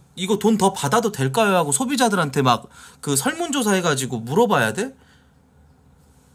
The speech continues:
이해가 가지 않는 운영 방침은 여러 곳에 있어, 여러분들.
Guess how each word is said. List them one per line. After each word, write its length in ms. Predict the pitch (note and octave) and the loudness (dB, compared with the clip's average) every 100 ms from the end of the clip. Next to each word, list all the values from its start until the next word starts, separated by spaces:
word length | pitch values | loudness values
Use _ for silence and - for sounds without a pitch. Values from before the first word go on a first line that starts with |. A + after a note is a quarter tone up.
| - - _ - | -20 -20 _ -2
이해가 360 | F#3+ F4+ E4+ | 4 4 4
가지 200 | A3+ A3 B3 | 4 4 4
않는 220 | A3+ A#3 | 4 2
운영 240 | F#3 C#4+ | 0 0
방침은 380 | C#4 B3 A#3 A3 | 0 0 2 2
여러 260 | C#3+ G#3 F4 | 2 2 2
곳에 220 | F4 B3 | 4 2
있어, 200 | F3 E3 | 2 2
여러분들. 760 | C#3+ C#3 B2+ B2+ C#3+ D3+ G2+ | 2 0 0 0 0 0 -4